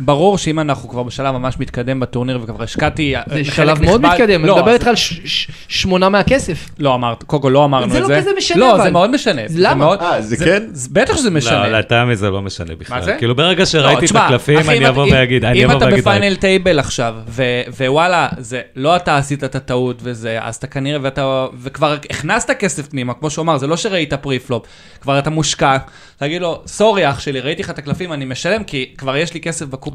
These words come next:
Speaker 4: אוקיי.
Speaker 1: אבל אם אנחנו בתחילת טורניר, אני בעומק מאה בליינדים, השקעתי חמישה-שישה בליינדים, כן, אני אזרוק את היד, אני אגיד לו, אני אגיד לו, "פ-, שים לב, פעם אחת, פעם שנייה זה כבר עליך."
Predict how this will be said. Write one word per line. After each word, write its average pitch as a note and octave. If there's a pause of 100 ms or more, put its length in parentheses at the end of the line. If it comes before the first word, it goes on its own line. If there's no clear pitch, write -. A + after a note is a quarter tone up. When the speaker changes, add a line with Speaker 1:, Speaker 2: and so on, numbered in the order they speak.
Speaker 4:
אוקיי. F#2
Speaker 1:
אבל F3+
אם D4
אנחנו A#3
בתחילת G#3
טורניר, F3+ (140)
אני F#3
בעומק A3
מאה G3+
בליינדים, F3+
השקעתי G#3+
חמישה-שישה F#3
בליינדים, A#3+ (300)
כן, E4
אני D#4+
אזרוק D#4+
את -
היד, F#4+
אני E4+
אגיד E4
לו, E4+ (300)
אני E3+
אגיד G3+
לו, G#3 (100)
"פ-, F#3+
שים G#3+
לב, G#3
פעם G3
אחת, C4
פעם G#3+
שנייה G3
זה -
כבר D3
עליך." C3+